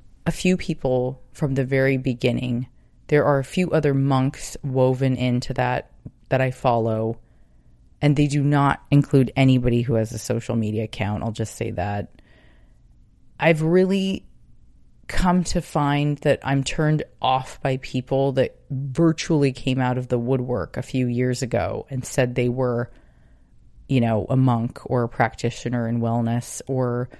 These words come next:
a teacher, and they, all they wanted to do was be famous. And you bought into it.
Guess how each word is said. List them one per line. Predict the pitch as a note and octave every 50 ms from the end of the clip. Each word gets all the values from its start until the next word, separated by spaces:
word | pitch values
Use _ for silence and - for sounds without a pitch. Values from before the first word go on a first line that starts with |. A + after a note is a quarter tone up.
| - - - - -
a | -
teacher, | - - D#3 C3+ - - B2 G#2 A2+ A#2 - -
and | - C3 B2+ B2+
they, | B2 B2+ B2+ B2 A#2+ A#2+ A#2 A#2+ A#2+ - - - - - - _ - _ - - - -
all | C#3 D3
they | D3 - D#3+ D#3
wanted | - C3 C#3+ D3+ D3+
to | - F3 - -
do | -
was | - - - -
be | - - - - -
famous. | - - - - - - - - - - - - - - - - _ _ - - - - - - -
And | - - F3
you | F#3 F#3 F#3 G3 G3+
bought | G3+ G#3+ G#3 G#3+ G3+
into | G#3 G3+ G#3+ G#3+ - - - F3+ E3
it. | C#3 A#2 - - -